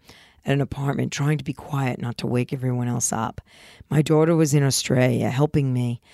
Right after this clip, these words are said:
put together the three major constructs of the manuscript. And that's a whole different story, but we had some technical problems.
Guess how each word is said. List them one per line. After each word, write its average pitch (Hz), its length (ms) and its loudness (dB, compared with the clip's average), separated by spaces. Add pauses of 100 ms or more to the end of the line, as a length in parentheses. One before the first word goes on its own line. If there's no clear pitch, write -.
(160)
put - 180 0
together 147 420 2
the 135 120 0
three 139 460 0
major 135 560 -2 (120)
constructs - 520 -4
of 131 180 -4
the 135 260 2
manuscript. - 920 -2 (160)
And 151 280 2 (180)
that's 180 160 0
a 170 60 4
whole 196 340 4
different 165 320 2
story, 143 460 4
but - 280 -4
we 143 180 -2
had 151 240 0
some 127 220 0
technical 147 440 -2
problems. 123 680 -2